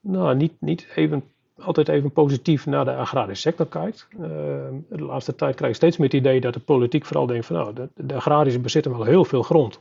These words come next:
Ehm, er kunnen ook prima huizen op gebouwd worden, of wegen op worden aangelegd. Of daar kunnen we natuur van maken.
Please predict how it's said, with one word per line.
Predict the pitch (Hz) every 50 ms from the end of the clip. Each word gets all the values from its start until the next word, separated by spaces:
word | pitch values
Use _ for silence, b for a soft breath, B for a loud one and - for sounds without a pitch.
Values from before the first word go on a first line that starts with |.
| _ -
Ehm, | 151 151 147 143 143 139 135 135 135 135 135
er | 135 135
kunnen | - 165 147 135
ook | 123
prima | - 151 160 151 123
huizen | 117 139 160 165 156 151
op | 135 -
gebouwd | - 156 131 143 135 127 123
worden, | 131 127 127 127 131
of | 147 139
wegen | 135 139 151 160 147 139
op | 135 127 -
worden | 139 147 135 127 123
aangelegd. | 120 123 120 - 151 131 120 107 - - - B B B B B B B B B B B B
Of | - 135
daar | 147 139
kunnen | - 143 139 135
we | 117 107
natuur | 104 - 139 147 170
van | 156 - 160
maken. | 160 160 165 170 - 190